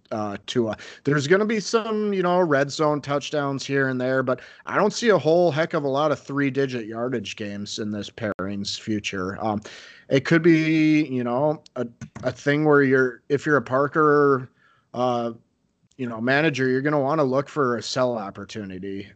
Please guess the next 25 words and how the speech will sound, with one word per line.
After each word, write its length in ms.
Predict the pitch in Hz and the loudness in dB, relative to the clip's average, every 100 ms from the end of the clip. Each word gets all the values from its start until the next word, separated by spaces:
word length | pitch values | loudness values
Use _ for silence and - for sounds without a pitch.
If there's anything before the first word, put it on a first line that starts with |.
| _ | _
um, 420 | 101 95 101 101 - | -10 -8 -8 -10 -14
for 260 | - 135 117 | -2 0 2
after 440 | 123 120 - 120 | 0 -2 0 0
a 60 | 107 | 0
good 280 | 110 117 101 | -2 -4 -2
game 260 | 117 110 | -2 -2
or 80 | 107 | -4
two, 400 | - 107 104 104 - | -4 -4 -2 -2 -2
because 220 | 131 117 - - - | -2 -2 -6 -14 0
they're 140 | 151 | 4
gonna 200 | 151 196 | 6 4
come. 380 | - 143 156 190 135 | 4 4 4 2 -2
I 80 | |
just 240 | 135 135 - | -4 -4 -2
think 180 | 160 143 | 0 0
it's 140 | - | 0
gonna 160 | 151 131 | 0 0
be 160 | 127 | -4
too 200 | 117 135 | -4 -4
hard 200 | 117 120 | -2 -2
to 80 | 110 | -4
predict 540 | - 110 110 110 - | -8 -8 -6 -8 -12
for 280 | - - 117 | -18 -8 -6
him 180 | 113 110 | -6 -6
to 140 | 107 | -8